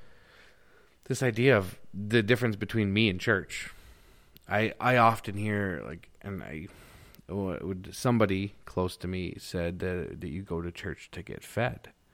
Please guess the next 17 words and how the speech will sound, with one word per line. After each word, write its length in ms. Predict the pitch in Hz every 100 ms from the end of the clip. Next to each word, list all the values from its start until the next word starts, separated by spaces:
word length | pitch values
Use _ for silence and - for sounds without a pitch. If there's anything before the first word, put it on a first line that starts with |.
| _ _ _ _ _ _
And 540 | - 87 82 82 90 - _ _ _ _ _ _ -
that's 240 | 180 -
true 680 | - - - - - 135 196 _ _ _ _ _ -
in 160 | 107
some 260 | 101 90 87
sense, 360 | 90 90 113 -
but 300 | - 90 - - - - _ -
that's 220 | 113 104
very 540 | 107 117 107 107 101
individualistic. 840 | 95 85 90 82 78 73 - -
Like, 280 | 95 64 53 - - - _ _ _ _ _ -
I 120 | 98
don't 240 | 101 123
go 180 | 113 113
to, 180 | 110 -
I 140 | 98
shouldn't, 480 | 95 - 151 151 117